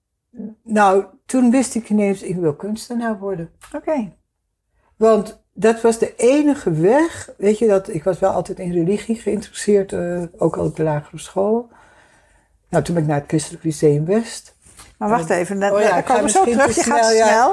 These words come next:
Speaker 2: snel.
Speaker 1: Ja.
Speaker 2: Ehm, je bent, eh, met de boot aangekomen.
Speaker 1: Ja.
Speaker 2: Jullie zijn in Amsterdam terechtgekomen.
Speaker 1: Ja.
Speaker 2: En daarnet zei je, je had nog meer broers of zussen, dus die zijn dan
Speaker 1: Ja.
Speaker 2: hier geboren?
Speaker 1: Ja, dus, eh, één zusje is geboren, eh,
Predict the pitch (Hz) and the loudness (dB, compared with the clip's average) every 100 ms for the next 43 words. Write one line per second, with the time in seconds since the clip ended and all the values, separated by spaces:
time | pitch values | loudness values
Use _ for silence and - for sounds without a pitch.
0 | - - 190 175 170 - - - - - | -2 -4 -2 -2 -4 -14 -16 -20 -20 -6
1 | 220 226 220 220 208 _ - - - 226 | 0 0 0 -4 -10 _ -20 -20 -4 -2
2 | 226 208 - 214 185 190 185 185 175 208 | 0 -2 -2 0 2 0 -2 -4 0 0
3 | 185 208 254 285 277 277 269 254 202 165 | 2 0 0 -2 -6 -2 0 2 2 0
4 | 220 214 226 190 175 170 175 - 220 247 | 0 -2 -2 -2 -4 -6 -6 -4 -4 -4
5 | 240 254 247 - - 247 - 294 311 - | -4 -6 -6 -10 -4 0 0 0 -6 -12
6 | - 156 165 175 220 202 208 202 254 254 | -20 -14 -6 -2 -2 -2 -2 0 -2 -2
7 | 247 240 240 240 220 226 214 233 208 214 | 0 2 2 2 -2 -2 -2 -2 0 0
8 | 220 214 - 277 285 370 359 285 - - | -2 -4 -8 -6 -4 -2 -2 -4 -8 -8
9 | 247 247 233 220 233 233 233 220 175 165 | -2 0 2 2 4 4 4 0 0 0
10 | 156 160 165 185 _ - 190 123 - - | 0 -2 -6 -14 _ -2 0 0 -4 -14
11 | 160 180 170 - 214 160 156 147 - 185 | -4 -2 -2 -8 -4 -2 0 -2 -2 2
12 | 190 190 - 196 190 170 156 - 160 160 | 2 2 2 2 2 0 0 -2 0 4
13 | 170 165 156 151 - 151 143 139 139 | 6 6 4 2 0 0 0 0 -4